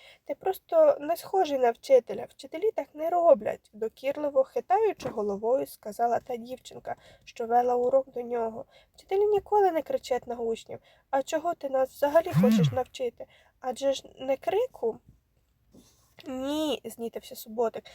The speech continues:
"не крику. Я хотів провести урок віршування". "Урок віршування? То ти складатимеш вірші, а ми лише слухатимемо. Е,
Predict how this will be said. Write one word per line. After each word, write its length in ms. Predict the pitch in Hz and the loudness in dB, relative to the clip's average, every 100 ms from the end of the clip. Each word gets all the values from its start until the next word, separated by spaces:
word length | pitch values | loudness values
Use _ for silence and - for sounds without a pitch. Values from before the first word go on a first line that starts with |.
| - _ | -20 _
"не 140 | 370 | -4
крику. 500 | 392 359 311 - - - - - | -2 2 2 2 -8 -20 -18 -8
Я 80 | 330 | -8
хотів 280 | 339 339 | -6 -10
провести 440 | 330 330 320 - 349 | -4 -2 0 -2 2
урок 300 | 320 320 311 135 | 4 6 6 2
віршування". 840 | 311 - 330 311 269 220 - - - _ _ _ _ _ _ - - - | -6 -10 -6 -4 0 -2 -4 -14 -16 _ _ _ _ _ _ -20 -20 -6
"Урок 380 | 254 254 294 - | 2 8 6 6
віршування? 720 | - - 240 247 311 403 269 | -12 -10 -4 2 2 2 -4
То 160 | - 254 | -6 -10
ти 160 | 285 | -8
складатимеш 840 | 277 - 254 254 285 311 277 - 240 | -8 -4 -2 0 -2 -2 -4 -6 -10
вірші, 500 | 240 - - 330 440 - _ - | -10 -8 -10 -4 -6 -6 _ -8
а 80 | 240 | 0
ми 180 | 285 | 2
лише 260 | 466 403 349 | 2 0 -4
слухатимемо. 800 | - 254 254 269 - 262 254 262 - - - | -8 -8 -6 -8 -8 -8 -6 -8 -10 -20 -8
Е, 140 | 262 | -2